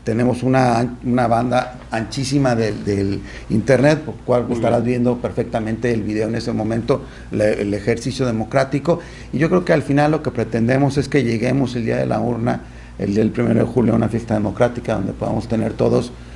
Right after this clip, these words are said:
Speaker 1: el, la experiencia, el conocimiento suficiente para poder emitir un voto razonable
Speaker 2: Muy bien.
Speaker 1: y libre,
Speaker 2: Pues
Speaker 1: ¿no?
Speaker 2: muchas gracias por esta información, por su presencia aquí. ¿Algún comentario o una reflexión final?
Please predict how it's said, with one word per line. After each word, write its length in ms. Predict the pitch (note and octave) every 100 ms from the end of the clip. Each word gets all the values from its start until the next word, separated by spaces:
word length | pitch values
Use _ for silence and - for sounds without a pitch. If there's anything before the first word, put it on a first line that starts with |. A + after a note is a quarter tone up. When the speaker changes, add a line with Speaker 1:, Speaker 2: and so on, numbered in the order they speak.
| - - -
Speaker 1:
el, 380 | A2+ G#2 G#2 G#2
la 100 | G#2+
experiencia, 720 | G#2 - - A2+ A#2 C3+ C#3 C#3+
el 80 |
conocimiento 600 | C#3 A2+ G#2 A#2 B2 B2 C3
suficiente 540 | B2 G2 B2 A#2+ B2+
para 240 | - G#2
poder 240 | G2 G#2 G2+
emitir 320 | G#2 G2 G#2
un 120 | G2+
voto 240 | G2 G2+ G2
razonable 380 | F#2 A2 G2+
Speaker 2:
Muy 80 | A#2+
bien. 140 | G2+ G#2
Speaker 1:
y 20 |
libre, 240 | F#2 F#2
Speaker 2:
Pues 120 | C#3+
Speaker 1:
¿no? 60 | D3+
Speaker 2:
muchas 180 | E3+ -
gracias 340 | C#3 C#3 B2
por 360 | A2 G#2 G#2 G#2+
esta 180 | A2 A2
información, 520 | G2+ F#2 F#2+ A2+ B2+
por 100 | A2+
su 140 | F#2+
presencia 420 | F#2 G2 A#2 A2+
aquí. 300 | G#2 B2 D3
¿Algún 340 | A#2 G2+ A#2 A#2
comentario 600 | G#2+ G2 F2+ A2 A2 G#2+
o 300 | G2 F#2+ E2+
una 160 | G#2 G2
reflexión 380 | F#2 F#2+ A2
final? 260 | G2+ F#2+